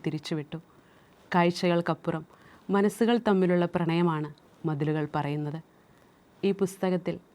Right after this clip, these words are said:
നാരായണി ബഷീറിനോട് ചോദിക്കുന്ന ഒരു ചോദ്യമുണ്ട്, "ഞാൻ മരിച്ചുപോയാൽ എന്നെ ഓർക്കുമോ?" അതിന് ബഷീർ പറയുന്ന മറുപടി ഇങ്ങനെയാണ്, "ഞാൻ ഓർക്കും, ഈ ഭൂഗോളത്തിലെങ്ങും നാരായണിയുണ്ട്."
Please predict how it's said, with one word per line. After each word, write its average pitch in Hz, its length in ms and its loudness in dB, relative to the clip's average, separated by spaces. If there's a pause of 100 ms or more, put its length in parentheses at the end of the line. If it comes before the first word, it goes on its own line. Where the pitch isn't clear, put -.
(140)
നാരായണി 175 480 4
ബഷീറിനോട് 175 560 2
ചോദിക്കുന്ന 156 480 -2 (260)
ഒരു 214 100 0
ചോദ്യമുണ്ട്, 160 640 0 (880)
"ഞാൻ 226 220 4
മരിച്ചുപോയാൽ 175 720 2 (340)
എന്നെ 160 260 0
ഓർക്കുമോ?" 151 440 -4 (880)
അതിന് 170 220 2
ബഷീർ 170 360 0
പറയുന്ന 160 400 -2
മറുപടി 156 440 -2 (300)
ഇങ്ങനെയാണ്, 160 540 0 (1000)
"ഞാൻ 180 260 4
ഓർക്കും, 160 320 -6 (680)
ഈ 190 100 6
ഭൂഗോളത്തിലെങ്ങും 180 960 4 (520)
നാരായണിയുണ്ട്." 156 760 -2